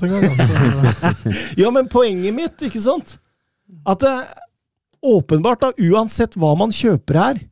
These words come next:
Speaker 2: altså Mount, eh, Anthony, det er jo spillere som har levert i gode lag før, men de fungerer ikke her, fordi det er et eller annet som gjør at det, det,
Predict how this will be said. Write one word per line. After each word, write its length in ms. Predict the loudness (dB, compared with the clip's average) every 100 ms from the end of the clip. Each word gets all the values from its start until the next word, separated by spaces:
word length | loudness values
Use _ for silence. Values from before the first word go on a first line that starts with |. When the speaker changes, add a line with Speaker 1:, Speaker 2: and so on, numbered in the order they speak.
| _ _ -4
Speaker 2:
altså 240 | -2 0
Mount, 640 | 2 2 2 2 -2 -6 -18 _ _ _ _ _ _ _
eh, 600 | 0 0 0 -2 -6 -8 -10 -4
Anthony, 600 | -2 -2 -2 -2 0 -2 -4 -8 _ _ _ _
det 100 | 0
er 60 | 2
jo 60 | 2
spillere 340 | 2 4 4 2
som 160 | 0
har 80 | 2
levert 440 | 4 4 2 0
i 100 | -4
gode 260 | -2 2 2
lag 240 | 2 0
før, 320 | -2 -2 -2 -6 _ _ -6
men 140 | -4
de 80 | -2
fungerer 520 | -4 0 2 2 2 0
ikke 180 | -2
her, 220 | 0 0 0
fordi 220 | -2 0
det 80 | -2
er 360 | -2 -2 -2 -2
et 200 | -2 -4 -2
eller 160 | 0 0
annet 180 | -2
som 140 | -4 -2
gjør 300 | 0 0 -2
at 140 | -4 -4
det, 160 | -2 0 -2 -4 -12 -16
det, 120 | -12